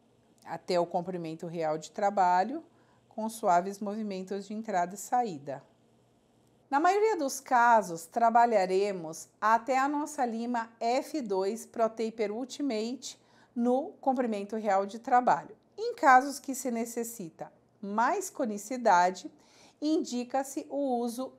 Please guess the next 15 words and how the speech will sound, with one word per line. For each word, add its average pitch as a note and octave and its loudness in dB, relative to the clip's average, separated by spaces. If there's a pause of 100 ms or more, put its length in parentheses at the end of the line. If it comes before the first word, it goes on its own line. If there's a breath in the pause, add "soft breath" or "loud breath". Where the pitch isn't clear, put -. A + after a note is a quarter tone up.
da B3 8
lima G#3+ 2
Pro G3+ -2
Taper G3 -4
Ultimate A#3 -8
F G#3 0
três, F#3+ -6 (340 loud breath)
com C#4+ 0
diâmetro C#4 -2
de C4 -4
ponta F3+ -2
zero B3 2
ponto F#3+ -4 (100)
trinta G3+ -4
milímetros A3+ -2